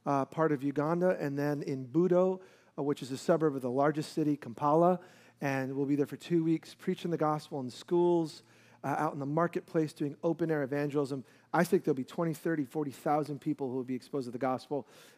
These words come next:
in the next couple of weeks, and we want you to pray.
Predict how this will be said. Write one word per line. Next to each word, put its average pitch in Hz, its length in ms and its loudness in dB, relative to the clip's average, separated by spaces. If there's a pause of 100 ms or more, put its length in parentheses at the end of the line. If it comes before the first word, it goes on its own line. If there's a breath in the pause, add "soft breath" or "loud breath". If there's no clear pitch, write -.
in 147 80 -4
the 135 80 -2
next 139 220 -6
couple 143 200 -2
of 135 80 -2
weeks, 147 440 -4
and 131 160 -6
we 139 120 -2
want 139 260 -4
you 143 100 -4
to 123 60 -8
pray. 170 500 4